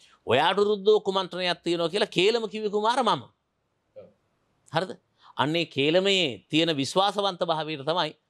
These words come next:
Speaker 1: මම අරලිය පත්‍රයට ගන්න ඊට පස්සේ. "උඹ හොඳ කොල්ලවා එකක් මචං." කේලම කිව්වා. කේලම කිව්වම කුමාර සිරිවර්ධනට විරුද්ධව. දුස්තයනේ මචං. ඒ නිසා ඒක කුමාර දන්නවා. මේ, ඒ දුස්තකම දුස්තයනේ මචං.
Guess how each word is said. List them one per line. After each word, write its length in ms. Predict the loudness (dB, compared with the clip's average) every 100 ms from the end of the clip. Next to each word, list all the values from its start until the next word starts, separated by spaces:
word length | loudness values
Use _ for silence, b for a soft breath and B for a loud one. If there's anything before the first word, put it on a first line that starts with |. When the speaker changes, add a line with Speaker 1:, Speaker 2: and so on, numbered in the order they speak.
| _
Speaker 1:
මම 160 | -2 0
අරලිය 280 | 0 0 -2
පත්‍රයට 400 | -4 -4 -4 0
ගන්න 220 | -2 -2
ඊට 140 | -8
පස්සේ. 220 | -10 -8 -4
"උඹ 120 | -4 -4 _ _
හොඳ 220 | -4 0
කොල්ලවා 420 | 2 2 0 -4 -6
එකක් 120 | -10
මචං." 300 | -14 -16 -14
කේලම 280 | -2 0 0 -2
කිව්වා. 180 | -4
කේලම 300 | 0 2 2 0
කිව්වම 320 | 2 2 2 -4 -6 b
කුමාර 340 | -2 4 4 4
සිරිවර්ධනට 580 | 4 4 2 0 0 0 -2 _ _ 2
විරුද්ධව. 380 | 4 4 2 -4 _
දුස්තයනේ 600 | 0 0 0 -2 -2 -6
මචං. 260 | -12 -14 -20 _ _ _ _ _ _ _ _ _ _ _ _ _
ඒ 140 | -4 -2
නිසා 180 | 0 2
ඒක 140 | 0
කුමාර 320 | 0 2 2 2
දන්නවා. 360 | 0 0 -2 -4 -14 -2
මේ, 160 | 0
ඒ 140 | 2 0
දුස්තකම 460 | 0 -2 -2 -2 -4 _ _ -20 -20 _
දුස්තයනේ 460 | -6 -2 -2 -4 -8
මචං. 200 | -12